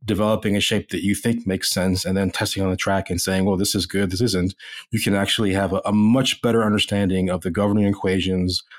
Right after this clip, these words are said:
of the, the equations of motion, you know, the relevant forces, and you have a, a better understanding of the physics now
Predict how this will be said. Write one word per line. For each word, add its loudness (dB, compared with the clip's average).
of -4
the, -2
the 2
equations 0
of 0
motion, 0
you -2
know, -2
the -4
relevant -2
forces, -2
and 2
you 4
have 2
a, 2
a 0
better 2
understanding 2
of -2
the -6
physics -2
now -2